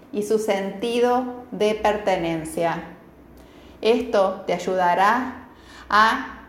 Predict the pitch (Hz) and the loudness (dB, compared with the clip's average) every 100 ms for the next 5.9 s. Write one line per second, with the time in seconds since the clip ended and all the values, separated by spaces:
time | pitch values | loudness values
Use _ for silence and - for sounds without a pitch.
0 | - - 233 233 214 190 185 190 214 262 | -20 0 2 4 4 4 0 -2 0 2
1 | 285 - 262 277 277 - 262 214 190 180 | 0 -4 0 2 2 -2 -2 0 0 2
2 | 185 202 - 202 196 - 180 175 175 180 | 2 2 2 0 0 -4 -4 0 0 0
3 | 180 - 175 165 147 165 160 - - - | -4 -2 0 0 -2 -2 -2 -6 -16 -20
4 | - - - - - - - - - - | -20 -20 -20 -20 -20 -20 -20 -20 -20 -2
5 | 220 220 208 208 220 220 254 226 208 | 2 2 2 2 2 2 0 0 -4